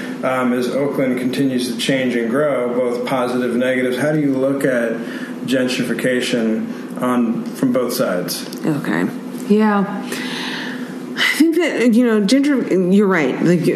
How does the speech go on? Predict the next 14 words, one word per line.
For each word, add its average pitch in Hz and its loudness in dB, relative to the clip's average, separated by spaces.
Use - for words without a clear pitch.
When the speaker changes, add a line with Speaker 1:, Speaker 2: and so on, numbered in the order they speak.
Speaker 2:
um, 139 2
people 208 2
think - 2
of 185 4
that 175 4
word 170 4
now, 180 4
and 156 2
it 147 2
has 151 2
a 147 2
very 151 4
negative 139 2
connotation. 135 2